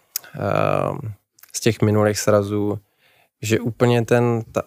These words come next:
ta chuť, úplně sem jezdit nebyla tak, eh, tak jako třeba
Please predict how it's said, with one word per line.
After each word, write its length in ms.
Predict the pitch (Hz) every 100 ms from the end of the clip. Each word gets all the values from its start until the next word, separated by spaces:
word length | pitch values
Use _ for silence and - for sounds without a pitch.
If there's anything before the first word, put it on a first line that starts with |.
| -
ta 120 | 120
chuť, 580 | - - 110 123 - - -
úplně 340 | - - 113 117
sem 240 | - 117
jezdit 400 | 107 101 113 -
nebyla 420 | 110 101 113 110
tak, 260 | 107 110 101 - - _ _ _ _ - - - -
eh, 680 | 101 98 98 98 52 50 50 - - - -
tak 180 | 110 110
jako 180 | 104
třeba 420 | 107 107 107 101